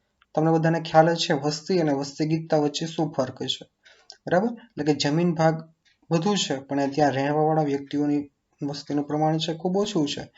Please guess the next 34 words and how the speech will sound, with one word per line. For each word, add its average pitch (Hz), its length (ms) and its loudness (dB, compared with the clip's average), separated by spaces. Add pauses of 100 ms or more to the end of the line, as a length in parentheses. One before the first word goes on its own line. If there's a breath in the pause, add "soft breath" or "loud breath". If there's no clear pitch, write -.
(300 loud breath)
એટલે 143 380 0 (260 soft breath)
અહીંયા 151 140 2
વસ-, 156 360 0
ઓછી 175 320 0
વસ્તી 175 300 0
ગીચતાની 147 420 0
વાત 147 220 2
કરી 196 260 0
છે, 165 180 -2 (160)
એટલા 147 160 2
માટે 147 280 -4 (380 loud breath)
સૌથી 160 380 0 (100)
ઓછી 165 320 2
વસ્તી 196 380 2
ગીચતા 180 420 0
અરુણાચલ 190 440 0
પ્રદેશ 143 300 0
ગણાશે 139 440 -2
અને - 420 -8 (120)
ઓછી 165 300 0
વસ્તી 160 400 2
છે 123 360 -4 (140)
એ 151 40 -2
સિક્કિમની 120 580 -2
અંદર 139 240 -2 (560)
આવશે 131 380 -4
એનો 123 140 0
જવાબ. 131 300 0 (1200)
ત્યારબાદ 196 360 6
છે 208 200 -4
સ-, - 140 -8 (320)
સૌથી 170 320 2
વધુ 175 220 2
વરસાદ 160 380 6